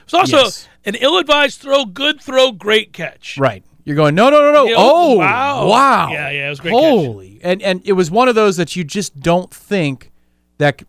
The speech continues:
Speaker 2: there's not enough room, and he's not large enough of a human being to make that catch. He will play larger than his body type
Speaker 1: Without,
Speaker 2: would suggest.
Speaker 1: that is for sure, and he's tough. He really, he's a football player, man. He is very, very tough.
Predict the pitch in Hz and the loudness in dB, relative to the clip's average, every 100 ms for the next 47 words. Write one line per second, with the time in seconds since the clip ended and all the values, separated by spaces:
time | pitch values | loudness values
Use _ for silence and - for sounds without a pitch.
0 | _ 170 156 208 208 170 131 156 208 226 | _ -6 0 0 2 0 -2 -2 0 0
1 | 190 160 156 175 - 160 160 156 143 135 | -2 -4 -2 -2 -2 2 2 2 0 -4
2 | 127 123 127 143 123 135 131 120 120 120 | -4 -6 -4 -4 -2 -2 -4 -4 -4 -4
3 | 113 107 123 - 190 233 262 190 226 226 | -6 -10 -12 -10 -8 -4 -2 -2 0 0
4 | 208 170 202 196 156 139 135 131 131 - | 0 2 2 2 -2 -4 -4 -6 -6 -4
5 | 139 147 135 135 196 196 190 120 131 110 | -2 -2 -2 -2 0 2 0 -2 -8 -4
6 | 185 214 202 - - 151 - - 190 185 | -2 0 -2 -6 -10 -10 -12 -10 -8 -8
7 | 147 135 156 147 170 - 233 226 - _ | -10 -8 -6 -4 -6 -2 0 0 -4 _
8 | - 170 170 196 208 - 190 240 - - | -18 -14 -4 -2 -2 -4 -8 -8 -8 -6
9 | - - 240 202 185 208 202 214 185 131 | -6 -4 -2 -2 -2 -4 -6 -6 -6 -8
10 | 135 151 214 208 202 202 180 170 180 170 | -16 -4 -2 0 -2 -8 -8 -6 -6 -6
11 | 160 - 135 - _ | -10 -16 -18 -20 _